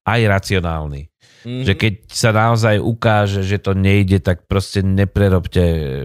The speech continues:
Speaker 1: aj vaše vlastné gate alebo, eh, peniaze, ktoré bude potrebovať vaša rodina
Speaker 2: Hej.
Speaker 1: na, na niečom, čo od začiatku nedáva zmysel. A pre nádejných D J-ov v pohode si kupujte platne,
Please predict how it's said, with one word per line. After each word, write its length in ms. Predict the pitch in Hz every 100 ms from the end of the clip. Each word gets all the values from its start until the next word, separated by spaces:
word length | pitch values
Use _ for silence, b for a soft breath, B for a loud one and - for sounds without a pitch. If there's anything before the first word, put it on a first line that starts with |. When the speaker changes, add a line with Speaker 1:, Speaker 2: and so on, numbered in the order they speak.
| 73 50 52 -
Speaker 1:
aj 200 | - 87 76 _ _
vaše 420 | - 69 85 - 82
vlastné 520 | 78 87 - - 87
gate 320 | 82 80 87
alebo, 540 | 82 78 80 80 80 B B B B -
eh, 160 | 80
peniaze, 420 | 80 92 92 90 87
ktoré 280 | - 87
bude 180 | 82 82
potrebovať 500 | 80 80 82 85 85
vaša 300 | 78 80 - 78
rodina 420 | 78 80 80 76 - B B
Speaker 2:
Hej. 180 | 107 82
Speaker 1:
na, 220 | 87 90
na 200 | 87 87
niečom, 520 | 90 87 - 85 82
čo 240 | - 85 78
od 160 | 65
začiatku 720 | 78 80 - 78 - - 78
nedáva 340 | 76 76 76 73
zmysel. 520 | 69 71 - 71 67
A 140 | - 82
pre 240 | - 95
nádejných 640 | 92 98 104 107 95 80 76
D 200 | 76 95
J-ov 480 | 101 107 104 101 95
v 80 | -
pohode 320 | 110 113 104
si 160 | - 92
kupujte 460 | - 101 98 92
platne, 880 | 82 92 98 - 101 101 101 104